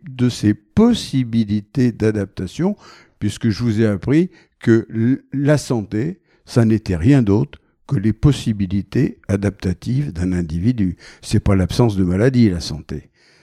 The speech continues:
Donc, euh, le Chinois a mis en exergue un mot,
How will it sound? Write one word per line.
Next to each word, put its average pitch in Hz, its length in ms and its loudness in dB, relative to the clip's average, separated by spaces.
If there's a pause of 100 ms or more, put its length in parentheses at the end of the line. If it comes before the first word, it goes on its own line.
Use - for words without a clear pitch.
(320)
Donc, 151 500 0
euh, 117 140 2 (420)
le 208 300 2
Chinois 156 800 -2 (160)
a 185 160 2
mis 151 360 2 (200)
en 220 280 2
exergue 117 680 0 (320)
un 262 160 4
mot, 180 400 2